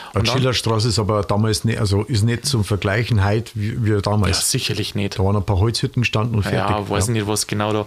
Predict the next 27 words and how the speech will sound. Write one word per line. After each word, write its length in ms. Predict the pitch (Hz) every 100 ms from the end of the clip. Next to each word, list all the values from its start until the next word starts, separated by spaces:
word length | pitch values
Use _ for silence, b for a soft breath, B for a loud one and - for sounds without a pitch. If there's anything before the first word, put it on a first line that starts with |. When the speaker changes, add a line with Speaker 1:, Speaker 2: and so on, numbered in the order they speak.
| B B B B B
Speaker 1:
Naja, 200 | 117 139
in 80 | 151
jedem 200 | 160 180
Fall 340 | - 165 170 -
sind 220 | 139 139
dann 160 | 135
die 200 | 120 117
anderen 300 | - 120 147
Nachbarn, 400 | 147 147 - 151
die 100 | 120
anderen 240 | 107 135 151
Eigentümer 480 | 123 143 - 143 131
zu 140 | 131
ihm 180 | 120 151
gekommen 260 | 165 156 156 B B B
und 140 | 120 123
haben 140 | 135
gesagt, 360 | - 139 - - B B B B B _ -
„Jetzt 280 | 123 - - _ - 220 - -
lehn 280 | 120 127 165
als 200 | 190 123
erstes 480 | - 135 147 - - 294
einmal 340 | 127 117 110
ab, 340 | - - - - B B B -
damit 280 | 127 135 139
die 40 |
Stadt 280 | - 123